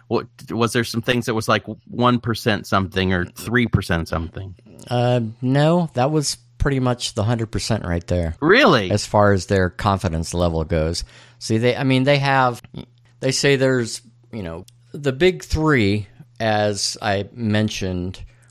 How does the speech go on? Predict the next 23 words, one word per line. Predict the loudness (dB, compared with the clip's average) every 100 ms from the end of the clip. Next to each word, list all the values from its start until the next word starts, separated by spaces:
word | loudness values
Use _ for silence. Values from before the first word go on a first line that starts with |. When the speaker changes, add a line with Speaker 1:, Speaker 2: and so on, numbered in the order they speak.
| _
Speaker 2:
were | -4
ones | -2 0 0 -2 -4
that | -2
they | 0 0
have, | 0 -2 -2
you | -6
know, | -4 -6
high | 0 2 2 0
confidence | -2 -2 -2 -4 -6 -6
level | -4 -4 -4 -8 -8
of, | -10 -10 -8
you | -8
know, | -8 -10 -6
accuracy. | -4 -4 -8 -10 -8 -10 -10 -12
But | -10 -2
then | -2
below | 0 2 2 2
that, | 0 -2
they | -2
had, | -2 -2 -2
like, | -4 -4
you | -8
know, | -8 -8